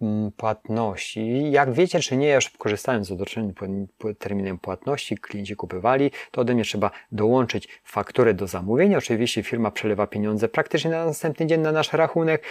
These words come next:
a klient się rozlicza. No, ale teraz, y, problem robił się w momencie zwrotu tego produktu po zakupie, tego zakupu po, y, w odroczonej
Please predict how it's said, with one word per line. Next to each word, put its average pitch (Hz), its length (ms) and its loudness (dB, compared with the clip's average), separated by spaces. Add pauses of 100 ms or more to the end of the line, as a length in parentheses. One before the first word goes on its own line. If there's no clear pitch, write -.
(140)
a 139 100 2
klient 131 280 2
się 127 160 2
rozlicza. 107 500 2
No, 143 100 -2
ale 196 220 2
teraz, 180 300 4 (340)
y, 139 320 4
problem 147 460 6
robił 123 480 4
się 123 340 4
w 98 60 -4
momencie 107 480 2
zwrotu 95 540 4
tego 101 240 0
produktu 101 500 -2 (440)
po 139 180 6
zakupie, 117 880 4 (220)
tego 104 180 -2
zakupu 107 400 0
po, 123 440 2
y, 120 220 2
w 101 80 -2
odroczonej 110 540 -2